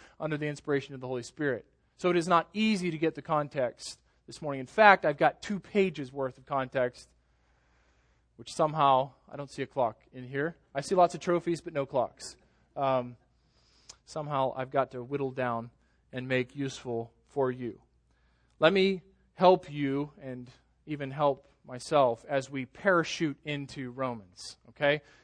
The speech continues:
We're just, we're coming right into the middle of something that we don't know. Uh, we're not familiar with this territory. So let me break up Romans for you, and if you're a note taker, I hope this will be helpful if you come back and actually study the entire letter to the Roman church.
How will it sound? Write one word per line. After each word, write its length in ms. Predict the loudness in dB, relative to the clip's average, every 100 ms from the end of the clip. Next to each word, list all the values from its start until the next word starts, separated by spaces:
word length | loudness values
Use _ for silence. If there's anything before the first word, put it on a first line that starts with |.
| -10
We're 120 | -6
just, 220 | -6 -8 -16 _
we're 100 | -12
coming 340 | -2 -2 -2 4
right 220 | 6 6
into 180 | 2 -2
the 80 | -2
middle 300 | 2 4 4
of 60 |
something 320 | 2 -2 -2 -10
that 160 | -6
we 100 | -2
don't 200 | -2 -2
know. 240 | -2 -4 -6 _ _ _ _ _ _ _ -14
Uh, 60 |
we're 120 | -2
not 160 | 2 0
familiar 360 | -2 -6 -4 -4
with 160 | -4
this 280 | -6 -8 -14 _
territory. 420 | -6 -6 -6 -12
So 100 | -4
let 100 | -2
me 100 | -2
break 340 | 0 4 6 8
up 180 | 6 6
Romans 300 | 0 0 -6
for 180 | -4
you, 140 | -2 -2
and 100 | -6
if 120 | -6
you're 80 | -4
a 40 |
note 200 | -2 -4
taker, 400 | -4 -4 -4 -6 -10 _ _
I 80 | -6
hope 200 | -2 -2
this 200 | -2 -4
will 60 | -4
be 120 | 0
helpful 380 | 2 2 2 -2
if 100 | -2
you 80 | -10
come 240 | -8 0
back 320 | 4 6 4
and 160 | -2 -4
actually 320 | -6 -6 -10
study 400 | -2 0 0 -2
the 160 | -6 -8
entire 400 | -4 0 0 0
letter 360 | -2 -2 -6 _ _ _
to 80 | -8
the 80 | -4
Roman 300 | -4 -6 -8
church. 420 | -6 -6 -10